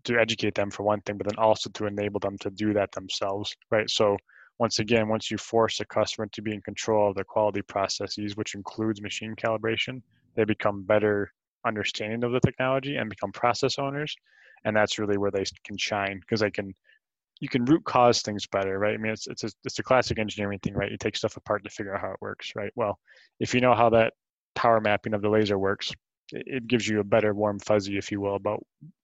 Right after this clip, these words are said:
it's gonna shoot the right power every time you ask it to do that, right? Um, and, you know, so that's some of the stuff that we've noticed for certain, you know, let alone inventory control and that type of thing,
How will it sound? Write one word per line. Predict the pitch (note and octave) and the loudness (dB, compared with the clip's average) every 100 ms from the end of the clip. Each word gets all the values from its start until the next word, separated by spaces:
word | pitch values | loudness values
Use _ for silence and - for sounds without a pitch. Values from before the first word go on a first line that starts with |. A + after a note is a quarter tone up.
| _ _ | _ _
it's | C#3+ | -6
gonna | - G#2+ | -2 -2
shoot | - A2 G2 | -4 -6 -4
the | G2+ | -4
right | F#2+ | -6
power | - A2 G#2 G2+ | 0 2 2 0
every | G#2+ | -6
time | G2+ G#2 G2+ | -4 -4 -2
you | G#2 | -2
ask | G#2 - | -4 -6
it | - | -16
to | G#2 | -8
do | A2 | -6
that, | G#2 - C3 _ - | -4 -6 -10 _ -6
right? | A#2 - _ _ _ _ _ - | -4 -6 _ _ _ _ _ -8
Um, | F#2+ F#2+ F#2 _ _ _ _ _ _ - - _ _ _ _ | -6 -8 -12 _ _ _ _ _ _ -18 -18 _ _ _ _
and, | - B2 B2+ | 0 0 2
you | |
know, | B2+ G#2 | 2 2
so | - | 4
that's | A#2+ A#2+ | 4 6
some | B2 | 2
of | G#2+ | 2
the | |
stuff | G2+ A2 | 2 0
that | G#2 | -2
we've | G#2 G2+ | -4 -2
noticed | G2+ F#2+ G2 - - | -2 -2 -4 -8 -10
for | G#2 | -6
certain, | - G#2 G2 F#2+ - - | 0 0 -2 -10 -16 -10
you | A#2 | -2
know, | G2+ | 0
let | G2+ | 2
alone | G2+ G2+ G2 F#2+ G2 _ | 4 4 2 0 -10 _
inventory | C3 A2 G#2 - G2+ G2 | 0 0 -2 -2 -2 0
control | G2+ - G#2 G2 | -4 -2 0 0
and | F#2+ | 0
that | G2 | -2
type | - G2 | -4 -6
of | - | 0
thing, | F#2+ F#2+ | 0 -2